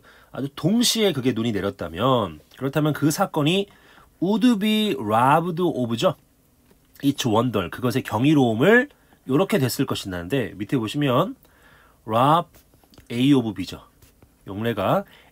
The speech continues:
A에게서 B를 앗아가다, 그, 빼앗아가다 이런 뜻입니다. 어, 비슷한 단어인데, 아이고 좀 커졌네요. 비슷한 단어인데 여러분 steal이랑 좀 구분하셔야 돼요. steal.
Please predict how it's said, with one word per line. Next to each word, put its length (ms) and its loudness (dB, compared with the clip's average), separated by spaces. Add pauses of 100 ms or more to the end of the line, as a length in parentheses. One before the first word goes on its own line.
A에게서 1400 2
B를 960 2 (1000)
앗아가다, 600 -2 (540)
그, 120 -14 (180)
빼앗아가다 500 4
이런 160 -2
뜻입니다. 560 -4 (960)
어, 160 -14
비슷한 360 2
단어인데, 680 2
아이고 220 -10
좀 120 -14
커졌네요. 500 -10
비슷한 340 -2
단어인데 560 0
여러분 200 -2
steal이랑 600 2
좀 120 2
구분하셔야 520 -6
돼요. 80 -14
steal. 380 -10